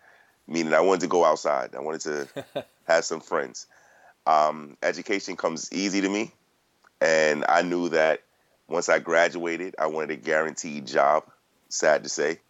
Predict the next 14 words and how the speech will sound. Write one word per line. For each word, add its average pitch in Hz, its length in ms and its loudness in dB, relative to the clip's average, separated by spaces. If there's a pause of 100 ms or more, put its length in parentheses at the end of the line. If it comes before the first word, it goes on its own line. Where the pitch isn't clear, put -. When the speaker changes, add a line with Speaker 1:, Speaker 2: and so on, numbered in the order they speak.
(540)
Speaker 1:
But, 78 240 2 (140)
you 76 100 -8
know, 73 340 0 (160)
my 82 220 2
career, 87 760 0
as 80 240 0 (120)
what 73 240 0
I 82 40 8
really 95 280 0
wanted 95 220 -2
to 98 80 -4
do 90 200 -8
compared 80 480 -2
to, 76 300 -2